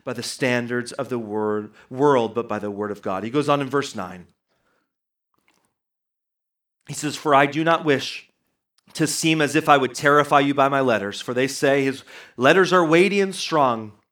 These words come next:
but his personal presence is unimpressive and his speech contemptible."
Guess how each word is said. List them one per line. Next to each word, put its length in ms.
but 100
his 140
personal 640
presence 640
is 140
unimpressive 920
and 100
his 140
speech 480
contemptible." 760